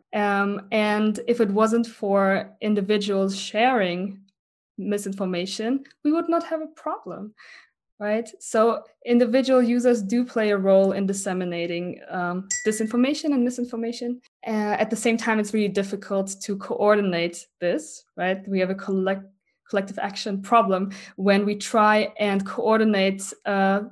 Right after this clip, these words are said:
efforts with, uh, seven billion people, <laughs> how many we have on this planet at the moment. So while I believe in the power of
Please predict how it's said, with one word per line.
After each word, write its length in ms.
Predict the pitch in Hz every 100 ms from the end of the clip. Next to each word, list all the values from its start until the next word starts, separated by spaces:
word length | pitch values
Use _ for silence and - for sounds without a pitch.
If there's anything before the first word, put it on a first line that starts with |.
| _
efforts 500 | 208 202 214 208 202
with, 480 | 190 190 196 196 - _ - - _
uh, 260 | 196 190 185
seven 380 | - 269 285
billion 500 | 269 285 277 254 247 - _ -
people, 460 | - 269 - 233
<laughs> 80 | 208
how 60 | 226
many 380 | 220 240 240
we 140 | 226 214
have 320 | 208 214 220
on 100 | 214
this 140 | 196
planet 440 | 196 - 214 220 220
at 120 | 208
the 80 | 202
moment. 420 | 196 202 220 233 - _
So 220 | - 226
while 200 | 220 226
I 140 | 214
believe 360 | 208 208 214 208
in 120 | 202
the 60 | 185
power 440 | - 170 180 180
of 180 | 170 -